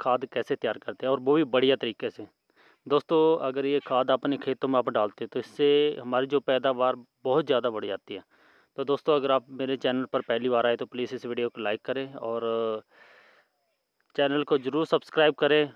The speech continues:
और वीडियो को शेयर भी ज़रूर करें। तो दोस्तों, आज आप सीख रहे हैं कि हम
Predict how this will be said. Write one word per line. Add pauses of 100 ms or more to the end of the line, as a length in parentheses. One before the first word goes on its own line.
(120)
और
वीडियो
को
शेयर
भी
ज़रूर
करें। (320)
तो
दोस्तों,
आज
आप
सीख
रहे
हैं
कि
हम